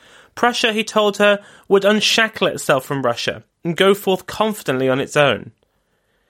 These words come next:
It should lead the other German states into a voluntary union, leaving behind Austria,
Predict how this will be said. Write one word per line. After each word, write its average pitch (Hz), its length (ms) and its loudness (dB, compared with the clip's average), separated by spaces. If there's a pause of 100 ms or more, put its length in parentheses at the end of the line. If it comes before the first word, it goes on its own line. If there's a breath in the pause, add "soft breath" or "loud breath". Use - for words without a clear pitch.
(160)
It 170 140 -2
should 202 160 2
lead 208 280 2
the 190 120 2
other 196 140 2
German 165 340 2
states 165 320 -4
into 170 180 -4
a 170 60 2
voluntary 180 540 0
union, 160 500 -2 (420 soft breath)
leaving 185 300 2
behind 170 360 2
Austria, 156 460 2